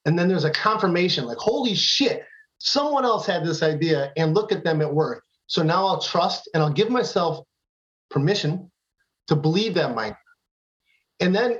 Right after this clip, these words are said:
there's, like, you say chills when we're talking. I just got chills. We have legal pads of notes, my wife and I. Business plans, real estate plans, income generation plans.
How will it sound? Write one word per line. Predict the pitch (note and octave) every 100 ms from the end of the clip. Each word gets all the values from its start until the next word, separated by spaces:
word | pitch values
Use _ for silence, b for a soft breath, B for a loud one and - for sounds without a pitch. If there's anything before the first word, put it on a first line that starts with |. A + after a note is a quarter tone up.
| -
there's, | E3+ F3+
like, | G3 -
you | F#3+ C4
say | F#3+ D3+
chills | - F#3 C#3 C3 C#3
when | C3+
we're | C#3 C#3
talking. | D3+ D#3 F#3 F3+ - _ _ -
I | D#3+
just | -
got | F3+ D3
chills. | - D3 - - _ -
We | B3
have | D#3+
legal | C#3 G3 A3+ G#3 -
pads | F3+ F3 D#3
of | D3+ C#3
notes, | C3+ B2+ - -
my | A#2+
wife | A#2 A#2 -
and | A2+
I. | - - _ _ _ _ _ _ -
Business | F#3+ E3 D3+
plans, | - C#3 - -
real | G3+ -
estate | E3 C#3+ -
plans, | B2+ A#3+ - G3
income | G3 G3 F3+ D3+
generation | C#3+ C3+ C3 B2+ -
plans. | B2